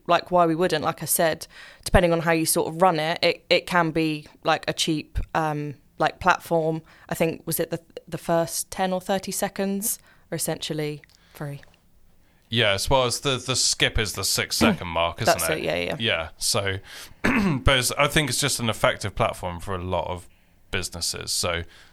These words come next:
Speaker 2: that I definitely think will take some budget.
Speaker 1: Yeah.
Speaker 2: YouTube. What about creative?
Speaker 1: Um, it'll be interesting to see this year.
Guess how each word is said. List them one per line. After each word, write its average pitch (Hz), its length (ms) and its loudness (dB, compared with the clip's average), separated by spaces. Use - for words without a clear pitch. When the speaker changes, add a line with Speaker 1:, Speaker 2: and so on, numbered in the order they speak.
Speaker 2:
that 104 220 2
I 95 60 0
definitely 90 360 -6
think - 300 -8
will 87 100 -6
take 90 320 -6
some 85 320 -10
budget. 92 340 -12
Speaker 1:
Yeah. - 120 -8
Speaker 2:
YouTube. - 360 -12
What 156 100 4
about 156 200 4
creative? 139 720 0
Speaker 1:
Um, 269 320 8
it'll 247 140 6
be 269 140 2
interesting 247 720 6
to 208 120 2
see 226 280 6
this 170 260 2
year. 170 320 4